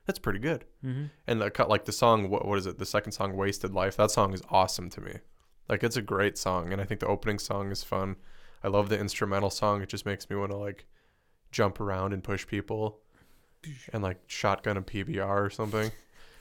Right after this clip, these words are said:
Speaker 1: But, uh, yeah, it's, it's decent. It's fun. What would you give it?
Speaker 2: I'd give it a seven point five.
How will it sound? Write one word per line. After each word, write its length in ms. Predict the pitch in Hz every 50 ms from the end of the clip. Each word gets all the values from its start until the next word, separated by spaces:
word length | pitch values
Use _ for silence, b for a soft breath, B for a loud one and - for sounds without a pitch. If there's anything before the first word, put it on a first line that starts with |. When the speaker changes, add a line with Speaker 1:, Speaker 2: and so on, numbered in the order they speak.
| b b b b
Speaker 1:
But, 160 | - 104 95
uh, 120 | 95 92 -
yeah, 200 | 131 165 - 143
it's, 180 | 151 - -
it's 200 | - 180 170 - -
decent. 380 | 214 202 165 - - 98 - -
It's 160 | - - - -
fun. 320 | - - 127 95 - - - - - -
What 120 | - 127 127
would 100 | 127 113
you 80 | 113 107
give 180 | - 98 95
it? 100 | 95 - - - - - - -
Speaker 2:
I'd 140 | 135 139 147
give 180 | 170 175 165 165
it 80 | 160
a 80 | 143 127
seven 420 | 113 - - 135 127 120 127 127
point 280 | 117 - 120 113 107 -
five. 420 | - - 98 95 95 101 101 -